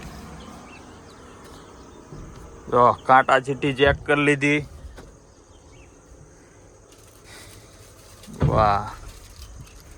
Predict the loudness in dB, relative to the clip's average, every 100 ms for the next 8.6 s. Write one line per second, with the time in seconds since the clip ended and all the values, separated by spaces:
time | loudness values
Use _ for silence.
0 | -20 -20 -18 -12 -8 -6 -8 -12 -18 -20
1 | -20 -20 -20 -18 -18 -18 -20 -20 -20 -20
2 | -20 -20 -20 -20 -20 -4 -2 0 0 -2
3 | -8 -10 -10 -12 -20 -20 -10 -6 -2 2
4 | 4 6 4 4 4 4 4 0 -2 -4
5 | -2 2 2 2 -2 -2 0 2 0 -2
6 | -4 -6 -10 -16 -18 -20 -20 -20 -6 2
7 | 4 6 4 6 6 6 4 2 6 6
8 | 6 2 -4 -6 -6 -8